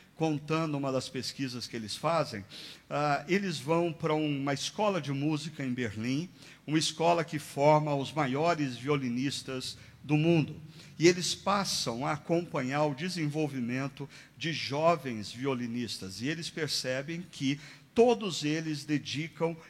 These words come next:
a mesma quantidade de horas. Alguns, com essa quantidade de horas, se tornam melhores. Outros não melhoram, outros se tornam piores.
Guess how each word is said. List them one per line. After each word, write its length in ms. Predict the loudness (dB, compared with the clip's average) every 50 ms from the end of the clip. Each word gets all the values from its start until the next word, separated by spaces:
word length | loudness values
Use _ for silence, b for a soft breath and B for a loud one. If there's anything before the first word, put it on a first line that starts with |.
| B
a 140 | B 4 4
mesma 640 | 4 4 2 0 0 0 0 0 -2 -2 -2 -6 -6
quantidade 760 | -4 -2 0 0 0 0 -2 -4 0 2 2 2 2 0 -4
de 120 | -6 -4 -2
horas. 480 | 0 2 2 2 0 0 -4 -6 -8 B B B B B
Alguns, 1040 | B 8 8 8 6 2 2 8 10 12 12 12 10 8 4 0 -4 -8 -10 -10 B B B B B B -6
com 240 | -4 -2 0 2
essa 320 | 4 4 4 2 2 0 0
quantidade 640 | 2 2 2 2 2 0 0 2 4 4 2 2 -4
de 100 | -2 2
horas, 300 | 4 6 6 6 4 0
se 140 | -2 -4 -4
tornam 340 | -4 0 0 2 2 0 0
melhores. 800 | -4 -4 -4 -2 0 2 2 0 0 -2 -6 -10 -10 -12 -14 -2 6
Outros 720 | 10 10 12 10 8 2 -2 -6 -10 -10 -10 -10 -12 -12 B B B B B
não 180 | -2 0 0 0 0
melhoram, 580 | 0 -4 -2 0 4 4 4 4 4 4 6
outros 400 | 6 6 6 4 2 -2 -6 -6
se 100 | -6 -6
tornam 380 | -6 -4 -2 -2 -2 -2 -4 -6
piores. 640 | -6 -6 -4 0 2 2 2 2 0 -4 -8 -10